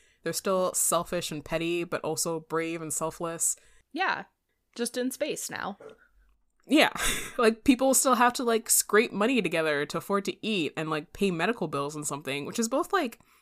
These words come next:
Speaker 1: kind of fucked up because a hundred years in the future and people still, like, can't afford <laughs> medicine.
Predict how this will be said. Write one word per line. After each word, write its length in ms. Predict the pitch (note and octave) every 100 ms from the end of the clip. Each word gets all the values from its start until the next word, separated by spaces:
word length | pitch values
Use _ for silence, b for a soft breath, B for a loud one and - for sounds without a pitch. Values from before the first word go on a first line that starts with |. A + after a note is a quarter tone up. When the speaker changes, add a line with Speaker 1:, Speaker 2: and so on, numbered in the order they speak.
| b _ -
Speaker 1:
kind 180 | A#3+
of 80 | A#3
fucked 320 | - G3 -
up 280 | D3+ B3 -
because 600 | F#3+ F#3 F#3 F3 E3 D#3 -
a 60 | D#3+
hundred 280 | G3 G#3
years 180 | F#3 G3+
in 60 | E3+
the 60 |
future 360 | C#3+ E3+ - A3
and 120 | E3+
people 240 | F3 F3+ F3
still, 380 | - E3 E3 E3+
like, 260 | D3 - _ _ _ _ _ _
can't 320 | - F3+ E3 E3+
afford 500 | - D#3+ D#3+ D#3+ -
<laughs> 40 |
medicine. 520 | D#3+ C3+ E3+ - D#4